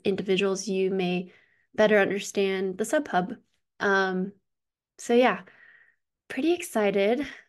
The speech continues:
Honestly, this feels like I am doing one of those captain logs or, uh, like, a journal entry. <laughs> Um, so I'm very excited about this.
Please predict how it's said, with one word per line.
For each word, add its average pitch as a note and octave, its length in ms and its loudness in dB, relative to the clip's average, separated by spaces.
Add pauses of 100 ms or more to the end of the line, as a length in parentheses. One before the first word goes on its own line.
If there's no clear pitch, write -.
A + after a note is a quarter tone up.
Honestly, B3 540 -2
this A#3 220 -2
feels G#3+ 380 -4
like G3+ 340 -6 (600)
I F#3+ 560 -4
am F#3+ 240 -4
doing F#3+ 560 -2 (180)
one F#3+ 220 -2
of G3 80 -4
those F#3+ 320 0
captain A#3+ 520 0
logs C4 460 -2 (100)
or, F#3+ 720 0 (640)
uh, F#3+ 360 0
like, G3+ 160 2
a G3+ 60 0
journal G3+ 340 -2
entry. F4+ 560 0
<laughs> - 40 -2 (720)
Um, F#3+ 600 0 (1200)
so - 160 -2
I'm A3 200 4
very A#3+ 160 0
excited G#3 300 -2
about F3+ 280 -4
this. G3 360 -8